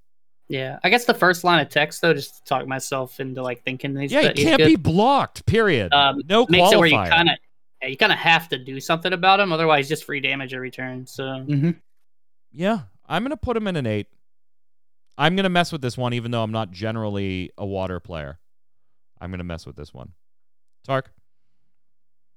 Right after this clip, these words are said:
Speaker 3: Uh, yeah, eight, eight and a half. Um, you, you have to do something with him. Can't being blocked, you have to do something with him, which means you're probably gonna get those three cards. Um,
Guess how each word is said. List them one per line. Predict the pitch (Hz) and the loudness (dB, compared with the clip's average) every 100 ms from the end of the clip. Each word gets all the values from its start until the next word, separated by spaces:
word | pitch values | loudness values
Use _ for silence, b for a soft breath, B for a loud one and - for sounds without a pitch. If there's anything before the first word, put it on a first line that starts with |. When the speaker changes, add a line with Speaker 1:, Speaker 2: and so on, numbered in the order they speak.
| _ _ - - - | _ _ -20 -20 -8
Speaker 3:
Uh, | 170 160 156 | -4 -4 -2
yeah, | 156 202 170 - | 0 4 4 2
eight, | 160 180 - | 0 0 2
eight | 160 | 2
and | 170 | 6
a | 160 | 6
half. | 170 202 - - - | 6 4 2 -10 -2
Um, | 147 135 127 127 127 _ _ - - - _ - | 2 4 4 0 -6 _ _ -20 -20 -20 _ -4
you, | 143 156 | -2 0
you | 151 147 | 2 2
have | 107 160 - | 4 0 0
to | 165 | -2
do | 165 | -2
something | 160 135 127 113 - | 0 0 0 -4 -4
with | 127 131 | -2 2
him. | 143 143 | 4 2
Can't | 139 156 | 2 0
being | 147 147 | 2 2
blocked, | 131 139 - - b b | 4 2 0 -10 b b
you | 131 | 0
have | 135 139 | 2 0
to | 147 | 0
do | 143 | 0
something | 143 131 135 | 2 0 2
with | 139 | 2
him, | 147 170 - b b | 2 0 -4 b b
which | 131 143 | -4 2
means | 143 143 | 4 4
you're | 131 | 0
probably | 147 147 143 156 | -2 0 0 2
gonna | 160 | 0
get | 151 160 | 0 0
those | 160 160 | 0 -2
three | - 160 | 0 0
cards. | 160 180 131 113 - - _ _ _ _ | 2 2 0 -4 -12 -14 _ _ _ _
Um, | - 120 123 123 120 | -4 -2 0 -4 -8